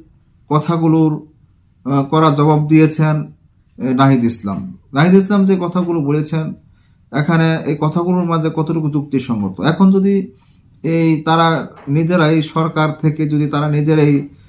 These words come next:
দল গঠন করেন, দল গঠন করে যদি তারা, এ, রাজনীতির মাঠ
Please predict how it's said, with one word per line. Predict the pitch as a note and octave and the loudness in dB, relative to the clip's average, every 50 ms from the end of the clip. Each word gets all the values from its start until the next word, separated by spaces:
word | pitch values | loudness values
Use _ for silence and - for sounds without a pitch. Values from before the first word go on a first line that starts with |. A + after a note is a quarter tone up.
| - _ - - | -20 _ -8 0
দল | A#2 C#3+ D3+ D3 C3+ | 2 4 4 4 4
গঠন | C#3+ C#3+ C#3+ D#3 E3 E3 D#3+ | 2 2 2 2 0 2 2
করেন, | E3 D3 C#3+ C3+ B2+ C#3 C#3+ - - _ _ - _ - - | 2 2 2 2 0 -2 -6 -10 -14 _ _ -20 _ -8 0
দল | B2 D3 D#3+ D#3 | 2 2 4 4
গঠন | D#3 D#3 D3 E3+ E3 E3 | 2 2 0 0 0 0
করে | E3 F3 E3+ E3 | 0 -2 -2 0
যদি | E3 E3 D#3 | 0 0 0
তারা, | E3 D#3+ D#3+ D#3+ D#3 C#3+ A#2+ A#2+ - - _ - | 0 -2 0 0 0 -2 -4 -6 -12 -20 _ -10
এ, | B2 B2 B2 | -4 -2 0
রাজনীতির | A#2 C3+ D#3 E3 E3 F3+ F3+ F3+ F#3 F3 E3 | 2 4 4 4 4 2 2 2 2 2 2
মাঠ | D#3 D#3 D#3 D#3 | 2 2 2 2